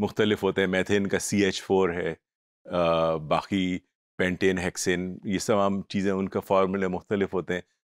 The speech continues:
तो जब वो ऑक्सीडेशन उनकी होती है, ऑक्सीजन से मिलते हैं, तो मुख्तलिफ चीज़ें आती हैं, उसकी एनर्जी भी मुख्तलिफ आती है। वो मैं आपको बताऊँगा, बिल्कुल ज़्यादा कॉम्प्लिकेटेड करके नहीं, बहुत ही आसान तरीके से करके।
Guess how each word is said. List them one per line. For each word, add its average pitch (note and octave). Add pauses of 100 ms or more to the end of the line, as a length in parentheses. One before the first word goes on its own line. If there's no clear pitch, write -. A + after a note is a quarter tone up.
तो G2+
जब G2
वो G2
ऑक्सीडेशन G#2+
उनकी G#2+
होती G#2
है, G#2
ऑक्सीजन F#2+
से G2
मिलते F#2+
हैं, G#2 (300)
तो A2+
मुख्तलिफ A#2+
चीज़ें G#2
आती F#2
हैं, G2+
उसकी G2
एनर्जी F#2
भी F2+
मुख्तलिफ E2
आती E2
है। E2 (280)
वो A#2
मैं B2
आपको A2+
बताऊँगा, G#2
बिल्कुल C3+
ज़्यादा G2+ (420)
कॉम्प्लिकेटेड G2
करके G2
नहीं, A#2
बहुत F#2+
ही E2+
आसान E2+
तरीके E2
से E2
करके। D2+